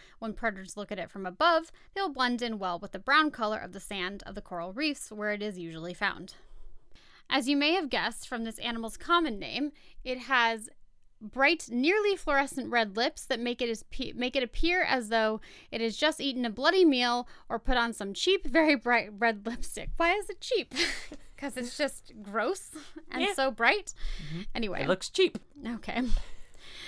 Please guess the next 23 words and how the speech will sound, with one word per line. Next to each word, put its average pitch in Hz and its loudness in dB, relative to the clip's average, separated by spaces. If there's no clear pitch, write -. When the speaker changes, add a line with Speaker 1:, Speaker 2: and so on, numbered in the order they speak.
Speaker 1:
Scientists 320 6
are 339 -2
still 294 -2
debating 233 0
as 226 -4
to 226 -4
why 262 8
this 285 0
fish 196 -4
has 214 -2
such - -2
bright 202 0
red 185 -4
lips. 277 2
Some 370 4
suspect 240 0
that, 208 2
like 208 -2
some 196 -4
humans 403 2
that 226 4
wear 214 -2
lipstick, 220 0